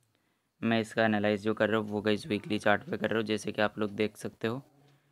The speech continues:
मैं यहाँ से एक ट्रेंड लाइन ड्रॉ करता हूँ और मल्टीपल टाइम इस ट्रेंड लाइन पे स्टॉक ने रेजिस्टेंस भी लिया,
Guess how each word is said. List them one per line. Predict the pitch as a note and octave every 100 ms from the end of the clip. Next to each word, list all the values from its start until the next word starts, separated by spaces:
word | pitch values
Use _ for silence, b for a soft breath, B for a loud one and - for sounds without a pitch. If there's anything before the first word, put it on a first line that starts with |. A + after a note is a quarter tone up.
| b _ -
मैं | A2
यहाँ | G#2+ G#2+
से | A2
एक | G#2+
ट्रेंड | G#2+ G#2+
लाइन | G#2+ A2
ड्रॉ | G#2+ G#2+
करता | G#2+ -
हूँ | A2+
और | -
मल्टीपल | G#2+ G2+ G#2 G2 G#2
टाइम | G#2 G#2
इस | G#2 -
ट्रेंड | G#2+ G2+
लाइन | G2+
पे | G2 G2+
स्टॉक | G#2 G2+ G#2+
ने | G2+
रेजिस्टेंस | G2+ G2+ G2 A2+ G#2+ G#2+
भी | G#2+
लिया, | A2